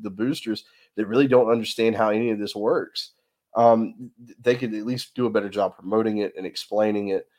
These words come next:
um, giving them a better idea. Because if you took all those people and they were able to, um, give money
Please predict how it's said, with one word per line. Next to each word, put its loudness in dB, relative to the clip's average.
um, 0
giving -2
them -2
a 0
better 2
idea. 0
Because -6
if -12
you -14
took -6
all 4
those 4
people -6
and -2
they 8
were 4
able 0
to, -2
um, 0
give -2
money 0